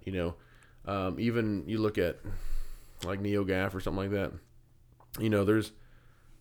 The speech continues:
I, I'm even surprised that there's so few people that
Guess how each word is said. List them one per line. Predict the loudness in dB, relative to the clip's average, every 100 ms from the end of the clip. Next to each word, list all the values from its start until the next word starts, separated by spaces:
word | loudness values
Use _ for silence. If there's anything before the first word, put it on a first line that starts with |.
| -20 -20 -6 0
I, | 2
I'm | 4 6 6
even | 4 2
surprised | -2 2 4 4
that | 2
there's | 0 4
so | 4
few | 4 -2
people | 0 0 2 0 2
that | 4 4